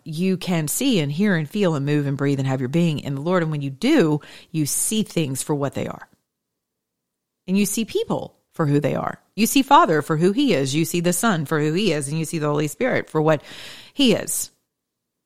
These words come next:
Right? And you're in fellowship. And your life honestly cannot help but to be healed.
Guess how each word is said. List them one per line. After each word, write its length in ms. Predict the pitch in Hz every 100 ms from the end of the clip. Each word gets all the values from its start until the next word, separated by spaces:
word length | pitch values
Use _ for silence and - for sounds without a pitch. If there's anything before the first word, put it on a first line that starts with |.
| _ _ _ _ _
Right? 280 | 165 170 196 - - - -
And 200 | 190 180
you're 220 | 202 202
in 80 | 196
fellowship. 600 | 269 392 403 - - - _ _
And 140 | 208 196
your 160 | 220
life 320 | 226 180 175 -
honestly 380 | 160 160 151 151
cannot 460 | - - 156 143 -
help 440 | - 143 - 151
but 280 | 151 - -
to 220 | - 147
be 320 | 139 143 135 - _ _
healed. 420 | _ 147 113 -